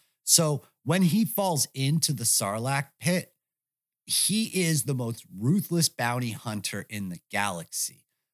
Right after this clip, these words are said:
When he comes out of the Sarlacc pit, he, he actually tries to free some of his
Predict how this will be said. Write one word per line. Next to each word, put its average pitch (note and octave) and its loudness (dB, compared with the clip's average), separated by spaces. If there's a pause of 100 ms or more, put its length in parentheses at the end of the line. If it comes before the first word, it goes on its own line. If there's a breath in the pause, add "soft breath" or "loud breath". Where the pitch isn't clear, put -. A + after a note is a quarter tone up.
(140)
When C3+ 2
he G#3 6
comes D3 0 (140)
out E3+ 0
of F#3+ 0
the B2+ 0
Sarlacc F2+ -2 (120)
pit, F#2 -4 (760)
he, G3+ 0
he G3 0
actually G#3 4
tries G3 2
to D3 -2 (160)
free F3+ 2
some F3+ 6
of F3 2
his E3 2